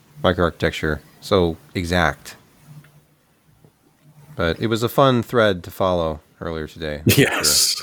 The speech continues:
Speaker 1: 'Cause we were looking at, okay, here's, here's Intel's patent. Here's A M D's architecture.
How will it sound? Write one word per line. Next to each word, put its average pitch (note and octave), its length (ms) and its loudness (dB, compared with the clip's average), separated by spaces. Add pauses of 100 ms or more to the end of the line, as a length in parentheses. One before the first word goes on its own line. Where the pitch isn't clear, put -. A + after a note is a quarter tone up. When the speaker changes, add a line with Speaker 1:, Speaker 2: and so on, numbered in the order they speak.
Speaker 1:
'Cause A#2 120 -10
we G#2 80 -2
were G2+ 120 0
looking G2 240 -2
at, F#2 80 -2
okay, G2+ 200 -4
here's, A2+ 400 -2 (100)
here's C#3+ 220 0
Intel's F3 420 2
patent. A2 460 0 (1120)
Here's A#2+ 260 2
A G#2+ 60 0
M A2 180 2
D's G#2+ 160 0
architecture. F2 680 0